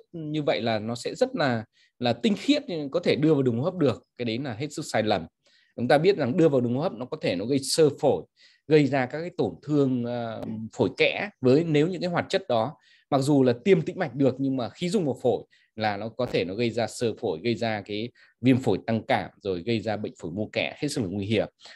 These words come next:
Cho nên nếu như mà không đủ các bằng chứng ấy, thì chúng ta thấy là không nên sử dụng cái, cái, cái thuốc đường tĩnh mạch khi mà, ờ, chuyển sang đường khí dung. Hiện nay mà nói chúng ta có khí dung những cái thuốc gì? À, chúng ta có khí dung các thuốc giãn phế quản,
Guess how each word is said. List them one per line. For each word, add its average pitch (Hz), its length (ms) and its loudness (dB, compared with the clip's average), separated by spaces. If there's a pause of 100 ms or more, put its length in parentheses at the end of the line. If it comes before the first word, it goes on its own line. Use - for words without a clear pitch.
(120)
Cho 156 100 4
nên 147 180 4
nếu 135 200 4
như 170 300 -2
mà 113 200 -2
không 147 460 -2
đủ 98 240 0
các 147 140 -4
bằng 113 220 -4
chứng 123 240 0
ấy, 226 160 -4 (300)
thì 104 100 -2
chúng 107 120 -4
ta 120 160 2
thấy 113 240 -2
là 135 140 -4
không 120 380 -2
nên 117 220 2
sử 92 240 -6
dụng 123 320 -2 (440)
cái, 113 540 -2
cái, 104 140 -4
cái 110 200 -6
thuốc 220 260 0
đường 117 240 2
tĩnh 131 180 -6
mạch 127 140 -2 (260)
khi 120 240 4
mà, 98 300 -2 (220)
ờ, 98 120 -12
chuyển 95 180 -6
sang 110 160 -4
đường 90 220 -2
khí 110 100 -4
dung. 120 280 4 (440)
Hiện 156 180 2
nay 156 140 2
mà 135 100 2
nói 113 300 2
chúng 139 100 -4
ta 131 260 2
có 113 120 0
khí 117 200 -4
dung 139 240 -2
những 123 140 -6
cái 135 140 -6
thuốc 170 160 -6
gì? 120 260 2 (280)
À, - 120 -6
chúng 113 100 -6
ta 135 200 4
có 113 100 2
khí 135 160 0
dung 127 200 0
các 135 180 -10
thuốc 151 140 -10
giãn 139 140 -4 (100)
phế 143 160 -4
quản, 101 360 2